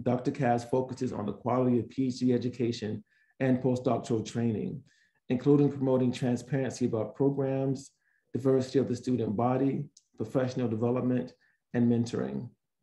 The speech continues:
In her faculty role, Doctor Cass conducts e-, empirical work in bioethics,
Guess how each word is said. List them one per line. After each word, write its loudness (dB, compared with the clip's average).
In 0
her 2
faculty 2
role, 0
Doctor 0
Cass 0
conducts -2
e-, -8
empirical 4
work 2
in -2
bioethics, -2